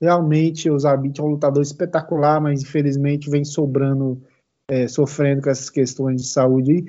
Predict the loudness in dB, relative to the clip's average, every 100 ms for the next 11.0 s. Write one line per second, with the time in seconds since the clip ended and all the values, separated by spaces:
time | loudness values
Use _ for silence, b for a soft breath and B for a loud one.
0 | B B -6 -4 2 2 4 0 -2 -4
1 | -8 -8 _ _ 2 4 4 -2 0 2
2 | 4 4 2 2 2 4 4 4 4 6
3 | 4 2 0 2 0 0 -2 -2 0 0
4 | 0 -2 0 0 2 2 0 2 2 4
5 | 2 2 4 4 4 8 8 6 2 -4
6 | B B B _ -14 -6 -4 -4 -2 -2
7 | 0 2 2 0 -4 -2 -4 -2 -2 0
8 | -4 -12 B B _ -2 2 4 4 6
9 | 6 6 2 0 -4 -4 -2 -2 -2 0
10 | 4 6 8 6 4 2 2 2 -6